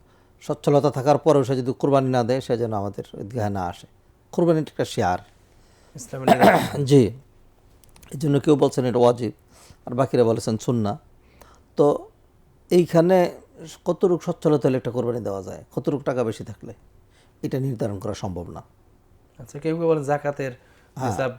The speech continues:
Speaker 2: এটা কি ঠিক বলে
Speaker 1: না,
Speaker 2: আসলে?
Speaker 1: জাকাতের নেসাব
Speaker 2: কুরবানির
Speaker 1: তো
Speaker 2: নেসাব নয়।
Speaker 1: ন-, কুরবানির নেসাব নয়, সেই জন্যই বলছিলাম।
Speaker 2: <clears throat> জি।
Speaker 1: এটা স্থানকাল, পাত্র ভেদে, এলাকা ভেদে এটা নির্ভর করে।
Speaker 2: জি।
Speaker 1: যেমন ধরুন, আমাদের দেশে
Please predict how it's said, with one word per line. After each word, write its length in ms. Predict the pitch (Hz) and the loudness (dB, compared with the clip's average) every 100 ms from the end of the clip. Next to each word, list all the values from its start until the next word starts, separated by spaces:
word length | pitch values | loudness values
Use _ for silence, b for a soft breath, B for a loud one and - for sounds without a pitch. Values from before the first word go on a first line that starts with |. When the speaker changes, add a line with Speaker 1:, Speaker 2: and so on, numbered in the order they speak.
| _ | _
Speaker 2:
এটা 100 | 135 | -10
কি 100 | 123 | -10
ঠিক 200 | 120 123 | -8 -8
বলে 160 | 123 151 | -4 0
Speaker 1:
না, 140 | 120 | 0
Speaker 2:
আসলে? 460 | 95 92 - _ 127 | 0 -8 -20 _ 2
Speaker 1:
জাকাতের 460 | 139 147 170 190 | 2 4 0 2
নেসাব 400 | 170 156 - 147 180 _ b b b | 2 0 2 0 0 _ b b b
Speaker 2:
কুরবানির 300 | - 147 143 | -6 0 2
Speaker 1:
তো 40 | 135 | 2
Speaker 2:
নেসাব 240 | 117 123 | 2 -6
নয়। 240 | 110 107 90 | -6 -6 -2
Speaker 1:
ন-, 160 | 139 | -2
কুরবানির 380 | 127 151 147 147 | 2 4 4 2
নেসাব 300 | 127 - 107 | 0 -2 -6
নয়, 240 | 101 92 - _ | -6 -10 -14 _
সেই 160 | - | -6
জন্যই 240 | 135 143 127 | 0 2 4
বলছিলাম। 520 | 113 104 98 85 139 - | 2 0 -4 -4 -4 -8
Speaker 2:
<clears throat> 180 | _ 113 | _ -16
জি। 160 | 92 - _ | -16 -20 _
Speaker 1:
এটা 460 | 156 151 175 - - _ _ - | 0 4 4 4 0 _ _ -20
স্থানকাল, 560 | - - 151 143 139 123 | -16 0 2 2 0 4
পাত্র 360 | 143 - 139 | 2 4 2
ভেদে, 240 | 113 110 120 | 2 4 4
এলাকা 300 | 131 127 120 | 2 0 -2
ভেদে 240 | 113 110 | -2 -4
এটা 160 | 110 104 | -4 -6
নির্ভর 300 | 107 101 95 | -6 -6 -8
করে। 260 | - - - _ _ _ _ 117 | -10 -16 -20 _ _ _ _ -14
Speaker 2:
জি। 200 | 104 95 - | -14 -16 -6
Speaker 1:
যেমন 340 | 117 139 156 | 0 4 4
ধরুন, 340 | 131 127 123 - _ _ _ _ _ _ | 4 2 0 -4 _ _ _ _ _ _
আমাদের 400 | 147 151 151 151 | 2 2 2 2
দেশে 440 | 147 - 143 139 | 2 2 2 2